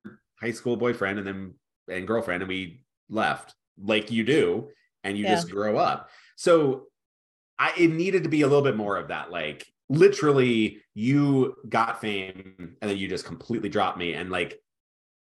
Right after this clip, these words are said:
Speaker 1: where was the plans that we made together? And it seemed like, it didn't seem like there were plans. It seemed like she was like, "I'm happy here." And he's like, "I'm not." And then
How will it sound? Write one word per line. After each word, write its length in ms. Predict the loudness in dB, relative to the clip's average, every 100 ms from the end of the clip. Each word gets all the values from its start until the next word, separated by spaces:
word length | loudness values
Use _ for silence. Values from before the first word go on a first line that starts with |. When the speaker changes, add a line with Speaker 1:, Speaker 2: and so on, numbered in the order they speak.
| _ -6
Speaker 1:
where 340 | 4 8 8
was 180 | 8 6
the 100 | 0
plans 460 | 0 -2 -2 -4
that 100 | -6
we 80 | -6
made 240 | -2 -2 -4
together? 520 | -8 -8 -10 -16 _ 0
And 100 | 0
it 80 |
seemed 260 | 2 -2 0
like, 200 | -2 -2
it 80 | 0
didn't 180 | 0 2
seem 200 | 2 2
like 120 | 2
there 160 | 0
were 260 | 0 0 -2
plans. 560 | -6 -8 -6 -8 -10 -8
It 140 | -8
seemed 320 | -4 -4 -2
like 420 | 2 2 2 -4 _ _
she 80 | -4
was 120 | 0
like, 120 | 2 0
"I'm 160 | -4 -2
happy 240 | -2 -2
here." 200 | -2 0
And 80 | 0
he's 120 | -2
like, 160 | -4 -4
"I'm 200 | -4 -4
not." 320 | -4 -4 -4
And 120 | -6 -6
then 460 | -6 -4 -6 -8